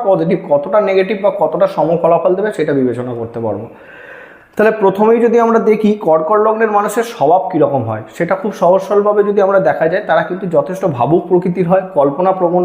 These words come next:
এদের মধ্যে বেশি করে থাকে, খুব নরম মনের হয়, খুব সহজে কিন্তু চোখে জল চলে আসে এই সকল মানুষের,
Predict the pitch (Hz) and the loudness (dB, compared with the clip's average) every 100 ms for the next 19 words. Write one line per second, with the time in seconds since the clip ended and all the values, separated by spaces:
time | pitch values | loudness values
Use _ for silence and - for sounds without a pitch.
0 | 165 170 165 165 170 151 139 175 180 175 | 2 2 2 0 0 -2 -4 -2 0 0
1 | 170 202 - 254 208 170 180 214 185 170 | -2 -8 -6 0 2 4 4 2 0 0
2 | 147 123 95 - - - - - - 226 | 0 -2 -6 -8 -20 -20 -20 -6 -2 0
3 | - 170 180 190 196 190 196 175 180 156 | 2 2 2 2 -2 -4 -4 0 2 2
4 | 147 151 160 151 143 139 135 131 139 131 | 2 2 2 2 2 -2 -2 -2 -2 0
5 | 131 175 | -2 0